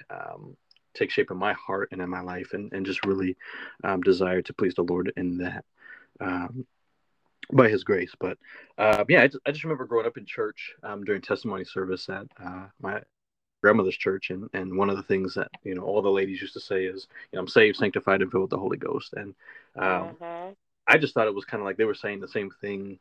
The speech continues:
Speaker 1: uh, <laughs> in multiple different facets. Um, and so I just thought sanctified just meant that they were saved, saved. So <laughs> I didn't really know what was going on, but,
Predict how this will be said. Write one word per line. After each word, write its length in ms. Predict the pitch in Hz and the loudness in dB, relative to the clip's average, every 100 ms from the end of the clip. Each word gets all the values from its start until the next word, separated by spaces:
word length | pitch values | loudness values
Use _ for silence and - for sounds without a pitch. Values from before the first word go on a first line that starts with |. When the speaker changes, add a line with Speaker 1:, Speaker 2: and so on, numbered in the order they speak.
| - | -12
Speaker 1:
uh, 140 | 95 85 - 117 - | -6 -4 -6 -8 -14
<laughs> 240 | - - | -14 -2
in 120 | 107 | 4
multiple 380 | 104 110 - 110 | 6 4 4 2
different 300 | 110 - 90 | 2 0 -2
facets. 600 | 104 127 - 190 - - - - - - | -2 0 0 0 -2 -20 -20 -20 -20 -8
Um, 380 | 98 95 92 85 | -2 -2 -4 -8
and 140 | 95 | -6
so 80 | 101 | 2
I 80 | 107 | 4
just 180 | 120 - | 4 0
thought 160 | 104 | -2
sanctified 460 | - 110 95 104 95 | 0 -2 -2 -2 -2
just 140 | 98 104 | -2 -4
meant 120 | 92 | -4
that 80 | - | 0
they 80 | 95 | 0
were 80 | |
saved, 280 | - 104 98 | 4 4 4
saved. 360 | - 120 107 - | 6 6 4 -2
So 180 | - 110 | -2 2
<laughs> 20 | |
I 140 | 117 - | 4 6
didn't 160 | 113 - | 4 4
really 140 | - - | 2 2
know 160 | 165 - | -2 4
what 100 | 311 | 8
was 120 | - 226 - | 10 8 0
going 160 | 120 135 | -2 -2
on, 60 | 302 277 | -4 -2
but, 260 | 240 - | 0 0